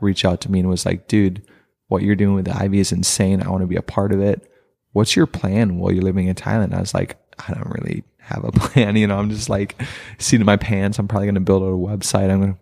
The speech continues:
probably gonna come back and launch a couple shirts and a couple, like, signature boards. He's like, "Well, dude, what if I came on board?" And I was like, "Okay, that could work," you know? Um, so yeah, that's my business partner, Corey Bracken, who's still,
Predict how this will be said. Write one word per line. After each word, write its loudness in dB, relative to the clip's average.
probably 2
gonna 0
come 0
back -2
and 2
launch -4
a -10
couple -4
shirts -2
and -4
a -2
couple, -2
like, 0
signature 2
boards. -4
He's 0
like, 2
"Well, 2
dude, 2
what 0
if -2
I 2
came 0
on -2
board?" -2
And 0
I 2
was -2
like, -4
"Okay, -2
that -4
could 2
work," -2
you 2
know? 2
Um, 2
so 0
yeah, 6
that's 0
my 4
business 2
partner, 0
Corey 0
Bracken, -4
who's 2
still, 0